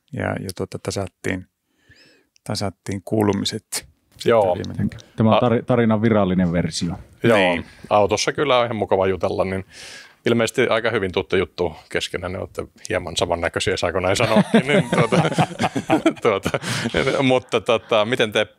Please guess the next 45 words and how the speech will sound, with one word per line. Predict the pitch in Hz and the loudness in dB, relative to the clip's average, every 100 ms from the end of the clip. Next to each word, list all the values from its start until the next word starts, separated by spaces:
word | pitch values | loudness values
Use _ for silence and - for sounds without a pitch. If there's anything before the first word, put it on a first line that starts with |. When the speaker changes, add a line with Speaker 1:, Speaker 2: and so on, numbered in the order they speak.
| - | -4
Speaker 2:
löysitte | 110 101 - - | 0 0 -2 -2
toisenne | 98 87 92 85 | -2 -2 -6 -6
ja | 85 92 - - | -6 -6 -8 -8
miten | 92 90 | -4 -2
tää | 82 87 | 0 -2
kirja | - 90 85 - | 0 -2 -2 -4
syntyi? | 92 82 - - - - - - - - - _ _ - - - - - _ _ - - - | -6 -6 -10 -14 -20 -20 -20 -18 -18 -18 -20 _ _ -20 -20 -20 -20 -20 _ _ -20 -8 0
Speaker 3:
Mistäs | 117 107 | 2 2
me | 107 | 2
aloitettaisiin? | 101 98 90 - - - - | 4 4 0 -4 -14 -14 -2
Kuinka | 131 117 | 2 2
kaukaa | 107 104 92 95 | 2 0 2 2
haluat | 95 90 - - - _ - | 2 0 -2 -20 -20 _ -6
Speaker 2:
Se | - 78 | 0 0
ei, | 80 | 2
Speaker 3:
tarinan | 113 101 90 | 0 2 2
Speaker 2:
ei, | 92 90 | 2 2
Speaker 3:
alkavan? | 87 85 | 2 0
Speaker 2:
tää | 85 90 | 0 0
on | 87 | -2
pitkä | 98 - 95 | -4 -4 -2
formaatti. | 87 80 - - 180 165 | -2 0 0 2 2 2
<laughs> | |
Speaker 1:
Joo. | 135 101 143 | 2 2 0
Speaker 2:
Saa | - 98 107 | -2 -4 -2
mennä. | 90 95 90 - | -4 -6 -8 -2
Speaker 1:
Anna | 113 104 | 0 2
mennä | 104 110 104 101 | 0 2 0 2
vaan, | 104 101 | 2 2
sä | - | -4
voit | 85 110 | -10 -6
kertoa | - 107 113 | -2 0 4
Speaker 3:
No | 123 | 4
se | 123 117 | 4 4
voi, | 120 | 2
Speaker 1:
historian. | 92 - - | 0 -6 -2
Speaker 3:
tota | 135 151 151 | 0 2 2
niin, | 156 151 - 127 113 - - _ - - - | 2 0 -4 -6 -6 -10 -14 _ -20 -20 -10
sit | - | 0
on | 139 | 2
varmaan | 160 147 135 | 4 4 6
viisi | 143 - | 4 6
vuotta | 113 - 101 | 2 4 2
aikaa, | 98 98 | 4 0
kun | - | -2